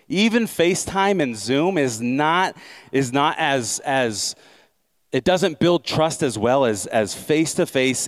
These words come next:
in-person interactions. That's why we need to be here every week.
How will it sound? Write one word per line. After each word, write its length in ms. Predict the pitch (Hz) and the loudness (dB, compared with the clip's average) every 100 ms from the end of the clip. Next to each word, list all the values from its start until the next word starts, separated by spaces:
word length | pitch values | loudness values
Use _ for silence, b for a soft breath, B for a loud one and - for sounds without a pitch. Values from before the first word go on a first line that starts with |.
| - | -2
in-person 760 | 147 175 - 143 131 147 139 | -2 -2 -2 -2 0 -2 -2
interactions. 1080 | - 117 107 98 95 - 73 80 - - - _ _ _ _ _ _ _ _ - | -2 -2 0 -2 -4 -8 -10 -12 -12 -12 -14 _ _ _ _ _ _ _ _ -2
That's 280 | 147 - | -2 0
why 220 | 151 151 139 | 0 2 2
we 160 | 131 | 2
need 240 | 131 131 113 | 2 0 -2
to 80 | |
be 180 | 92 120 | -2 -2
here 220 | 113 92 | 0 -2
every 180 | 80 80 | -2 -8
week. 460 | 73 65 - - | -14 -18 -20 -20